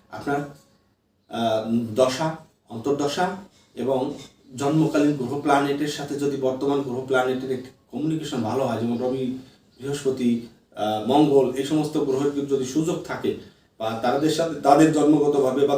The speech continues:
দশাগতভাবে সাপোর্ট করে, তাহলে কিন্তু আপনি একদম সাধারণ একজন মানুষ থেকে কিন্তু এমপি, মন্ত্রী পর্যন্ত হয়ে যাওয়ার সম্ভাবনা এই মাসটিতে থাকছে। যাই হোক, এই বিষয়, বিষয়গুলো কিন্তু ভীষণ ভালো। বিদেশ যাত্রা সংক্রান্ত যদি বলি,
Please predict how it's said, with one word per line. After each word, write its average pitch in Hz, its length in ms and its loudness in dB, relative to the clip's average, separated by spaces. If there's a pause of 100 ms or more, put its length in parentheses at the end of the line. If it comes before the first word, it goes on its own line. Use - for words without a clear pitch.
দশাগতভাবে 151 640 2
সাপোর্ট 147 260 -4
করে, 135 220 0
তাহলে 139 240 4
কিন্তু 156 180 -4
আপনি 208 180 -2 (440)
একদম 147 340 4 (720)
সাধারণ 190 340 6 (180)
একজন 151 200 4 (100)
মানুষ 160 220 6
থেকে 160 200 -2
কিন্তু 156 140 0 (100)
এমপি, 147 180 2 (100)
মন্ত্রী 151 260 0
পর্যন্ত 139 380 -2 (440)
হয়ে 139 220 -2
যাওয়ার 143 260 0
সম্ভাবনা 143 360 0 (120)
এই 131 100 -2
মাসটিতে 113 420 -6
থাকছে। - 280 -6 (580)
যাই 202 120 4
হোক, 247 100 2 (140)
এই 220 140 6
বিষয়, 214 340 4
বিষয়গুলো 202 560 4
কিন্তু 190 220 -4
ভীষণ 185 300 -2
ভালো। 127 160 -4 (480)
বিদেশ 196 340 4
যাত্রা 196 200 2 (100)
সংক্রান্ত 185 320 -2 (120)
যদি 160 220 -2
বলি, 160 140 2